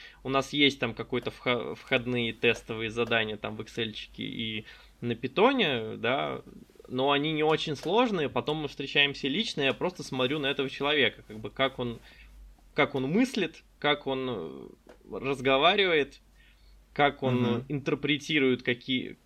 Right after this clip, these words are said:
Speaker 1: м, интерпретирует какие-то события, как он создает нарративы, и, в принципе, вот это какая-то последовательность, к-, последовательность мышления. То есть этот сам, я смотрю на мышление и на интеллект.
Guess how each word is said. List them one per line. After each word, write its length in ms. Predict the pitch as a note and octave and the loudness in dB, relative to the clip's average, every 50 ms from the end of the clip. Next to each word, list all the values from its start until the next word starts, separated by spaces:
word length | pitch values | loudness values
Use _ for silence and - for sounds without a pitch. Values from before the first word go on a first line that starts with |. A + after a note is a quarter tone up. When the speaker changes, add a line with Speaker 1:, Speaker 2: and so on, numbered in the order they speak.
| - B1+ - - _ - | -16 -16 -16 -16 _ -12
Speaker 1:
м, 240 | - B2 B2 A2 - - | -8 -8 -8 -8 -8 -10
интерпретирует 960 | - C#3 C3 B2 - C3+ B2+ - C#3+ D#3 D3+ - - E3 C#3+ C3+ C3 B2+ B2 B2+ | -8 -10 -8 -6 -6 -8 -6 -4 -4 -6 -4 -2 -2 0 2 2 2 2 2 0
какие-то 380 | C#3 A#2 - C#3 C3 - C3+ B2 | -2 -2 -4 -8 -6 -6 -6 -4
события, 560 | - C#3+ C3 B2+ E3+ G#3 A3 G#3+ - D3 - | -2 -4 -2 0 -2 -2 -2 -2 -2 -2 0
как 200 | - C3 - - | -2 -4 -4 -2
он 380 | C3+ C3+ C3+ B2+ B2 A#2 - | -4 -2 -2 -4 -6 -8 -8
создает 880 | - - - B2+ A#2+ B2 C3+ C3+ C3+ C3 B2+ B2+ - - - - - - _ _ _ _ _ _ _ - | -10 -8 -8 -6 0 2 4 4 4 4 2 0 -4 -16 -14 -12 -14 -14 _ _ _ _ _ _ _ -2
нарративы, 640 | B2 C3 C3+ C3+ C3 C3 - F3 G3+ G#3 E3 C#3 | 0 2 4 4 4 2 0 -2 -2 0 0 0
и, 20 | B2 | -2
в 60 | - | -2
принципе, 400 | - D3 E3+ F3+ F3+ - - C3 | 0 0 0 0 -2 -4 -4 -4
вот 160 | A#2+ A#2 - - | -2 -2 -2 -4
это 160 | D3 - - | -4 -4 -4
какая-то 320 | - A2 - C3+ C3+ C3 | -6 -4 -4 -2 -4 -4
последовательность, 1080 | - - A2+ - - C3 C3+ C#3 C3 A#2+ A#2 A#2 A#2 - A#2+ A#2 A#2 A#2 A2+ - - - - _ _ _ _ _ _ _ _ _ _ - - - _ _ - - | -4 -4 -6 -4 -2 0 0 2 2 0 -4 -4 -4 -6 -8 -6 -6 -8 -10 -12 -20 -20 -20 _ _ _ _ _ _ _ _ _ _ -20 -20 -20 _ _ -20 -20
к-, 140 | - - A#2 G#2+ - - - C2+ - - | -18 -16 -16 -14 -14 -14 -16 -16 -8 -4
последовательность 840 | - C3 B2 - D3 D#3+ F3+ D#3+ D#3 D#3+ D#3 - D3+ C#3+ C#3+ C#3 - | -2 -2 -2 0 2 0 2 2 0 -4 -6 -6 -6 -6 -6 -6 -6
мышления. 580 | D3 C#3+ D3 - - D#3 D3 C#3 B2+ A2+ G#2+ G#2 | -6 -6 -6 -6 -2 2 4 4 4 4 0 -4
То 100 | - F#2+ | -8 -10
есть 140 | - - - | -10 -6 -6
этот 240 | C3+ B2 - - - | -6 -6 -6 -8 -4
сам, 400 | - D3 D#3 D3 C3 B2+ B2+ B2+ | -2 0 0 0 -2 -6 -4 -4
я 220 | B2+ C3 C3+ C#3 | -2 0 0 0
смотрю 320 | - - D3+ D#3 F#3 A#3+ | 0 0 -2 0 2 2
на 100 | A3+ F#3+ | 2 0
мышление 460 | E3 D#3 D#3 - - A#3+ C#4 B3 F3+ D#3+ | -2 -4 -4 -4 -4 -4 -4 -4 -4 -6
и 20 | D#3+ | -8
на 100 | D#3+ D#3+ | -8 -10
интеллект. 480 | D#3 - - E3+ D3 A2+ G#2 - - | -8 -4 -2 0 2 2 0 0 -4